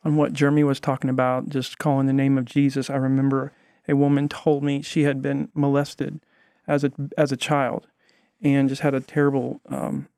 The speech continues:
beginning in her life. And, uh, as a child, she saw, she was very spiritually in tune, I guess, and she saw all these demonic spirits coming at her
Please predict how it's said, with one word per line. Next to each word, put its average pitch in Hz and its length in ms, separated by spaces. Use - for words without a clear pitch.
beginning 127 380
in - 60
her 139 140
life. 131 400
And, 131 300
uh, - 140
as 156 220
a 147 60
child, - 480
she - 180
saw, 131 460
she - 120
was 131 120
very 139 260
spiritually 131 840
in 143 160
tune, 143 360
I 113 140
guess, 104 460
and 131 280
she - 220
saw 131 400
all 127 260
these 135 200
demonic 120 440
spirits - 540
coming 120 540
at 127 200
her 104 240